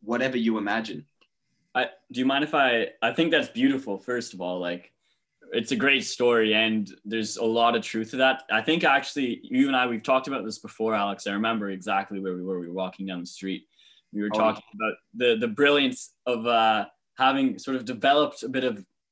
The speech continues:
Speaker 2: well, discipline and knowledge in one field that's super specific, and having gone through a, I'm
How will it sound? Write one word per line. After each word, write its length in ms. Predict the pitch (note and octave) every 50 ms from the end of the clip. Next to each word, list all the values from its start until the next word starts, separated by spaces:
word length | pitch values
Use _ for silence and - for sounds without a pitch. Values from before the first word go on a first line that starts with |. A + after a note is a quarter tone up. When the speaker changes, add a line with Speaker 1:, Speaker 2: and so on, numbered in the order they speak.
| _ _ _ _ _ _ _ _ _ _ _ _ _ _ _ _ _ _ _ B2+
Speaker 2:
well, 120 | B2 A#2
discipline 520 | G#2+ D3 D3+ D3+ E3 D3 - D#3 D3 C#3
and 140 | C3 A#2 A2+
knowledge 400 | A2+ A2+ A#2 B2+ C3+ C#3 C3 A#2+
in 100 | A#2+ A2+
one 220 | A2+ A#2 A#2+ A#2+ A#2
field 340 | - - A2+ B2 D3 D3
that's 180 | C3 A2+ G2 -
super 280 | - - C3 B2+ B2+ A#2
specific, 720 | - - - - - - A#2+ A#2+ - F3+ G#3 G#3+ - _ _ _ _ _ _ _ _ _ _ -
and 200 | A#2+ B2 A#2+ B2
having 280 | C3+ C3+ B2+ C3+ C3
gone 320 | A2+ A#2+ A#2+ B2+ C3+ C3+ -
through 440 | - C#3 C3 B2 A#2+ A2 G#2 - - _ _ _ _ _ _ _ _ _ -
a, 380 | A#2 A#2 A2+ A2 A2 G#2+ G2+
I'm 120 | G#2+ A2